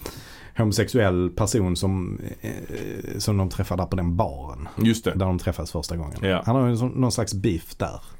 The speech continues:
Speaker 2: Ja, men sen är det också att Joe Buck är lite så rädd för Rizzo ur det, ur den aspekten. Att, "Var har mina stövlar?" Eller, "Vad har du gjort? Varför tar du mina stövlar?" Att han,
Speaker 1: Mm.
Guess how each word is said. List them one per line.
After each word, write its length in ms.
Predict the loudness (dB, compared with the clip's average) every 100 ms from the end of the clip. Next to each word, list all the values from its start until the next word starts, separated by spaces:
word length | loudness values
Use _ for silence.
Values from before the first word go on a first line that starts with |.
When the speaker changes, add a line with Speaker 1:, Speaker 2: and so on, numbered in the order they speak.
| -20 -20 -20 -4
Speaker 2:
Ja, 80 | 2
men 100 | 4
sen 100 | 6
är 40 | 6
det 60 | 4
också 180 | 4 4
att 100 | 6
Joe 220 | 6 6
Buck 400 | 4 2 2 0
är 60 |
lite 180 | 0 0
så 100 | 0 0
rädd 680 | 2 2 2 -6 -6 -6 -8
för 840 | -10 -12 0 2 2 0 0 4 4
Rizzo 680 | 2 0 0 2 4 2 2
ur 40 |
det, 280 | 2 2 0
ur 60 | 2
den 180 | 2 2
aspekten. 440 | 0 0 0 -2
Att, 80 | 2
"Var 100 | 2
har 60 |
mina 140 | 2 0
stövlar?" 520 | 4 4 4 2 2
Eller, 120 | 2 4
"Vad 100 | 4
har 60 |
du 100 | 4
gjort? 300 | 4 4 2
Varför 200 | -2 -4
tar 140 | 0 2
du 60 | 2
mina 120 | 0
stövlar?" 420 | 0 2 2 0
Att 120 | 0
han, 120 | 0
Speaker 1:
Mm. 240 | 2 4